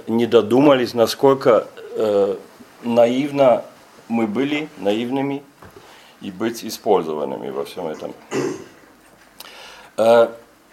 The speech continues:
у меня был план сегодня, конечно, говорить немножко совершенно по-другому. Я, э,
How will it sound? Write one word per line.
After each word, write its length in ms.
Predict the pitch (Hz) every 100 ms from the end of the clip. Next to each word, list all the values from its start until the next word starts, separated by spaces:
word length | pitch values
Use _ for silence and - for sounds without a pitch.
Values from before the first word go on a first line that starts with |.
| _ _ _ - _ -
у 60 |
меня 200 | 127 135
был 200 | 131 131
план 400 | 113 117 127 156
сегодня, 480 | 170 - 131 135 135
конечно, 460 | 127 135 127 127 135
говорить 460 | 120 127 127 127 -
немножко 360 | 127 123 -
совершенно 500 | 123 131 120 160 170
по-другому. 680 | 113 101 95 90 87 85 80
Я, 360 | 90 98 95 87 - - _ _ _ - _ _ _ - - - _ _ _ _ _ _ _ _ _ -
э, 380 | 120 120 117 113